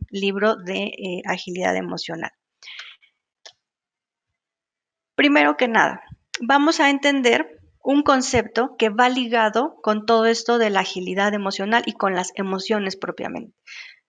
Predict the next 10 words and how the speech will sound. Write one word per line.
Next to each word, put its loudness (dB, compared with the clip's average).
que 6
es -2
engancharnos. -2
Normalmente 2
tenemos 2
ciertos 2
enganches 0
en -6
la -2
vida 0